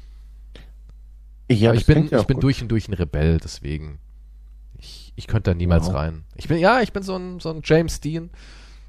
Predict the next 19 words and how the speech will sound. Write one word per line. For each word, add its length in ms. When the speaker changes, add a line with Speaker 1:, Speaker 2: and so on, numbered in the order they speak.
Speaker 1:
Ja, 160
sicher 320
bist 300
du 120
das. 240
Speaker 2:
Man 100
sagt, 280
die 60
Seele 280
von 160
James 340
Dean 300
wäre 80
in 60
meinen 160
Körper 300
gefahren. 460
Deswegen. 360
Speaker 1:
Oh, 120